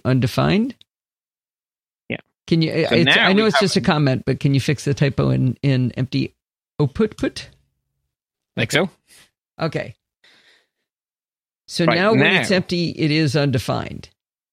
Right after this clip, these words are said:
Speaker 2: Yes.
Speaker 1: Okay.
Speaker 2: Yes, because, w-, yes. So now go back up here.
Speaker 1: Now what would our code do with undefined? It'll type
Speaker 2: Right
Speaker 1: empty
Speaker 2: now.
Speaker 1: string right now, won't it?
Speaker 2: No, because undefined is not
Speaker 1: Oh.
Speaker 2: triple equal the empty string.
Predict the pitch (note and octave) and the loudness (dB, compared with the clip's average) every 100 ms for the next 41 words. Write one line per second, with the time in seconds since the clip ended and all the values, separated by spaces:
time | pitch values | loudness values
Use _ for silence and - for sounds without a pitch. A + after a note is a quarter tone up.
0 | _ _ - A2+ A2 - - - - _ | _ _ -6 -4 -4 -8 -16 -18 -20 _
1 | _ _ _ - - A#2+ B2 C3+ E3 B2 | _ _ _ -18 -8 -4 -2 -4 -6 -4
2 | - B2 C#3 - A#2+ G#2+ - - - _ | -2 -2 -4 -2 -4 -4 -10 -18 -20 _
3 | _ _ _ - A#2+ B2+ B2+ A2+ A#2 A#2+ | _ _ _ -12 -4 0 0 0 -2 -4
4 | - A2+ - - C3 E3 D3 D#3+ - D3+ | -4 -8 -6 -4 0 2 2 0 0 0
5 | C#3+ - D#3 C#3+ C#3 B2+ B2 C3 A#2+ G2+ | 0 0 0 0 0 -2 -2 -2 -2 -4
6 | A#2 G2 - - _ _ _ _ _ - | -6 -6 -10 -14 _ _ _ _ _ -2
7 | D#3 C#3+ C#3+ G3+ E3+ - A#2 B2 D3+ C#3 | 0 2 2 2 2 2 2 -2 -2 -2
8 | G#2 A2 G2 B2 A2+ F#2+ B2 E3+ - _ | -2 -4 -4 -4 -4 -4 -6 -6 -10 _
9 | _ _ _ _ _ _ _ C3+ C#3+ D3+ | _ _ _ _ _ _ _ -4 -2 -2
10 | E3+ F#3+ A#2 C3+ D3 C3 C#3 B2 B2 D#3 | -2 0 0 0 0 0 0 0 0 2
11 | E3+ C3+ D#3 C#3+ B2+ A#2+ C3 C#3+ C3+ - | 2 0 0 2 0 0 0 2 0 -2
12 | C3 G2+ A2 - E3+ C3+ B2 A#2 A2+ A2+ | -8 -8 -4 -2 0 0 0 0 0 0
13 | A2+ - - F#2+ A#2 | -2 -6 -8 -8 -8